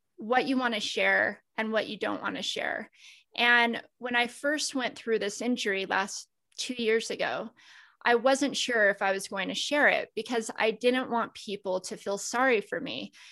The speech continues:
The last thing I've ever wanted was pity.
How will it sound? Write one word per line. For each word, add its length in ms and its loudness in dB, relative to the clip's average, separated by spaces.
The 80 2
last 440 2
thing 360 4
I've 280 4
ever 240 0
wanted 500 -4
was 560 0
pity. 460 0